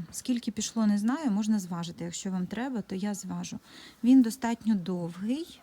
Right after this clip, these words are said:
він довгий, тому що я вив'язувала всі нитки, які в мене були. Дивилася на сайті, до речі, купувала на просто пряжі в дві тисячі чотирнадцятому році, і дивилася зараз на сайті,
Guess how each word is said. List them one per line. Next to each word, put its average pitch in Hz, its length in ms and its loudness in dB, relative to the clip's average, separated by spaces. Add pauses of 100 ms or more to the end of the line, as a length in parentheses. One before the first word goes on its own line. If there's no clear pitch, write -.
(120)
він 226 260 6
довгий, 262 380 0
тому 208 260 2
що - 240 -4
я 208 300 -2
вив'язувала 196 680 -4
всі 190 220 -6
нитки, 202 340 0
які 185 200 -6
в 185 40 -2
мене 175 480 -2
були. 170 420 -6 (520)
Дивилася 226 460 0
на 208 140 4
сайті, 254 460 -4
до 208 100 -2
речі, 202 260 -4
купувала 202 500 -2
на 185 100 0
просто 185 340 -8
пряжі 240 500 -4
в 330 140 -8 (180)
дві 254 100 2
тисячі 247 360 -6
чотирнадцятому 240 800 0
році, 240 360 -2
і - 20 -2
дивилася 208 460 -4
зараз 196 280 -4
на 190 80 -2
сайті, 254 480 -4